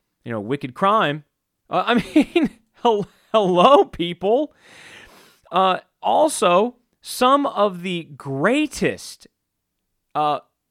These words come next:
institutions of the day, Jesus taught things that absolutely flew right in the face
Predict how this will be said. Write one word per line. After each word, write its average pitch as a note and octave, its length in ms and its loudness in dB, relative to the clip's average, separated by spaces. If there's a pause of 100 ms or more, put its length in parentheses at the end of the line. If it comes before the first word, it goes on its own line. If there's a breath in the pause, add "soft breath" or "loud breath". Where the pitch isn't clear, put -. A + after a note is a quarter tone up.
(640)
institutions A#3+ 800 -4
of E3+ 80 -6
the D#3+ 80 -6
day, D3 500 -6 (560 soft breath)
Jesus A#3+ 540 -4
taught - 420 -2
things F3 340 -6
that D#3 160 -6 (180)
absolutely F#3+ 800 -4
flew G3 800 -4
right D#3+ 760 -4 (260)
in G3+ 460 -4 (400)
the F3+ 560 2 (800)
face - 680 -6